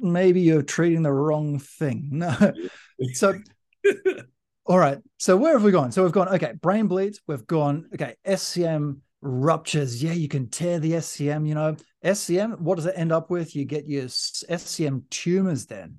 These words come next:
Speaker 2: Yep.
Speaker 1: All right. That's where you end up. Now, we've gotta be careful. You don't tell patients that they've got a tumor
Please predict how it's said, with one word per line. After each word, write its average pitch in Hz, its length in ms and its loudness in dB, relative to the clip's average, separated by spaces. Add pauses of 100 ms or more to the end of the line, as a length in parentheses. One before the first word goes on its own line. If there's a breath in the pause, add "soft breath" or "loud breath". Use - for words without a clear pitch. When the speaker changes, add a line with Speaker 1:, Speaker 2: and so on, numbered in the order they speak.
Speaker 2:
Yep. 117 180 -4 (280)
Speaker 1:
All 104 80 -6
right. 139 300 0 (240)
That's 175 320 2
where 160 100 6
you 147 160 6
end 156 180 2
up. 143 180 0 (520 soft breath)
Now, 143 320 0 (180)
we've 147 80 0
gotta 151 120 4
be 202 80 2
careful. 180 540 0 (180)
You 127 180 -8 (120)
don't 156 280 -4
tell 185 220 -2
patients 147 540 -6
that 131 240 -6
they've 131 280 -4
got 127 140 -6
a - 20 -6
tumor 160 440 -2